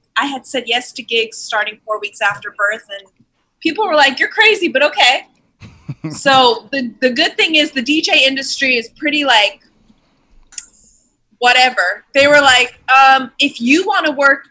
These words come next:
Speaker 1: you can." I mean, certain people, you'll find out, like, you find out real quick, like,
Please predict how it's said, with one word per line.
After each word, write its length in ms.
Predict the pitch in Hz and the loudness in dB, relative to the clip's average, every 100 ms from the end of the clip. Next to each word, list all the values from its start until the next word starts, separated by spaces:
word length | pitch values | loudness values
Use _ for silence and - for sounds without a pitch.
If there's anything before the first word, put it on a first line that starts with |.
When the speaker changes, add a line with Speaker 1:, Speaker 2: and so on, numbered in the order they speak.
| _ | _
Speaker 1:
you 180 | 233 240 | -8 -8
can." 420 | - 226 180 139 - | -6 -6 -4 -6 -6
I 80 | 247 | -4
mean, 220 | 269 262 | -2 -4
certain 420 | 254 - 330 311 | -6 -4 -4 -4
people, 680 | 311 277 254 269 262 262 262 _ _ - | -8 -8 -4 -2 -2 -4 -8 _ _ -2
you'll 220 | 285 440 | 0 0
find 320 | - 339 269 | 0 -2 2
out, 220 | 247 240 | 2 2
like, 280 | 240 220 - _ _ _ _ _ _ _ _ | 2 0 -2 _ _ _ _ _ _ _ _
you 140 | 254 269 | -10 -6
find 300 | 320 302 277 | -2 0 2
out 200 | 233 233 | 0 0
real 160 | 240 | -4
quick, 380 | 240 - 233 - | -4 -4 -4 -2
like, 360 | 214 190 - | -2 -2 -4